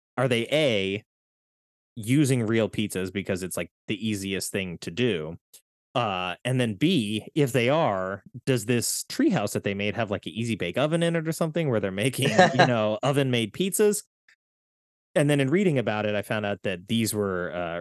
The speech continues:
Speaker 1: recycled props from the Teenage Mutant Ninja Turtles movie. So I, I
Speaker 2: <laughs>
Speaker 1: found that that was a nice little bit of, you know, connective tissue to another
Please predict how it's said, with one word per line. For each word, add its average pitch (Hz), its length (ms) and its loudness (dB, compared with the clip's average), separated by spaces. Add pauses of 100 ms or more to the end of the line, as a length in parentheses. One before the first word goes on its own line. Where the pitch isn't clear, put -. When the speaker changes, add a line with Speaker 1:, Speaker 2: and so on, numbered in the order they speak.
Speaker 1:
recycled 110 720 0
props 95 560 -6
from 92 600 -4
the 98 60 -2
Teenage 101 520 -2
Mutant 92 260 -6
Ninja 98 180 -2
Turtles 123 300 0
movie. 147 400 0 (500)
So - 160 0
I, 104 540 6
I 151 160 4
Speaker 2:
<laughs> - 0 -
Speaker 1:
found 196 260 4
that 151 120 2
that 143 100 4
was 131 160 2
a 117 60 0
nice 101 400 -6
little 92 220 -4
bit 95 400 -2
of, 92 440 -2 (220)
you 110 80 -6
know, 85 240 -8
connective 98 400 -6
tissue 95 320 -4
to 92 180 -4
another 85 560 -4